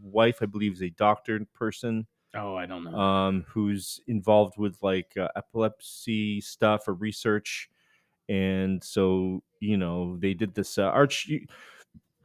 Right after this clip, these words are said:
Speaker 1: you couldn't fi-, you couldn't really find any inf-, information on him?
Speaker 2: Uh,
Speaker 1: Or
Speaker 2: Jacob,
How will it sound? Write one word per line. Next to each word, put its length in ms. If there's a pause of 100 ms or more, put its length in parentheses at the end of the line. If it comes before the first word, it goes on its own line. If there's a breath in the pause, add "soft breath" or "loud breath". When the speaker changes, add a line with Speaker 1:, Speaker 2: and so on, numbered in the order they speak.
(140)
Speaker 1:
you 120
couldn't 220
fi-, 180
you 120
couldn't 180
really 120
find 220
any 40 (140)
inf-, 120
information 420
on 120
him? 260 (600)
Speaker 2:
Uh, 360 (400)
Speaker 1:
Or 100
Speaker 2:
Jacob, 380